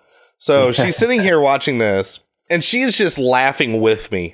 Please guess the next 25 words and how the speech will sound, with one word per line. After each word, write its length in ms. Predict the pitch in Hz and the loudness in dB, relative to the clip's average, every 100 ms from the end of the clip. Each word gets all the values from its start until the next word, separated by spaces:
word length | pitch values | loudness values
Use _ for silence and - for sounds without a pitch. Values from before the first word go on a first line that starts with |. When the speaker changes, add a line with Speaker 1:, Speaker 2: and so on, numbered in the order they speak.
| - | -4
Speaker 1:
at 260 | 135 143 - | -2 0 0
Ohio 540 | 135 - 120 117 113 | -2 0 0 0 0
State 460 | 107 - 104 98 123 | 0 -2 -2 -2 -6
because 380 | 110 131 123 | -4 -2 -2
it 200 | 131 147 | -2 -4
was 160 | 139 139 | -2 -2
so 320 | - 160 170 | 0 0 0
bad. 280 | 151 135 120 | 2 0 -2
The 60 | 131 | -6
pick 320 | - 214 202 | -4 -4 -2
six 680 | - - 139 110 - - - _ _ _ _ _ _ - | -2 0 0 0 -2 -4 -6 _ _ _ _ _ _ -4
at 160 | 151 160 | -4 0
the 180 | 156 | 2
end 120 | 147 175 | 2 0
of 80 | |
the 80 | 170 | -2
game, 560 | 143 127 113 104 101 101 _ - _ | 0 0 2 0 -4 -8 _ -20 _
and 140 | 135 135 | -4 0
Urban 380 | 139 180 185 170 | 2 0 0 0
Meyer 640 | 139 135 135 117 104 98 _ | 2 2 2 2 0 -6 _
just 200 | 135 - | -4 0
sitting 160 | 151 156 | 0 0
here 100 | 147 | 0
looking 420 | 131 131 139 131 | 0 -2 -2 0
like, 320 | 113 104 95 | 0 0 -4